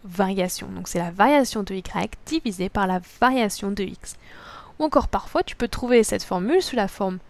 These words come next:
petit a, ou même parfois petit m, ça dépend, est égal à Y deux moins Y un divisé par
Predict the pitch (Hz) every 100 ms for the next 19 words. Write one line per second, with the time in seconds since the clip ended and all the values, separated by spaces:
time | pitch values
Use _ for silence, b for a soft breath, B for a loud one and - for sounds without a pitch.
0 | - - - 320 - - 170 254 359 B
1 | B B 226 196 180 170 170 - - -
2 | - 196 - 196 - 226 - - 190 214
3 | 277 - 180 165 190 269 381 B B B
4 | 214 - 185 196 302 233 277 381 _ _
5 | - - 277 240 220 190 - - 190 180
6 | 190 226 381 - 202 196 185 - _ -
7 | 247 - 208 190 - - - 190 240 330
8 | b b - - 277 247 180 180 262 -
9 | 190 247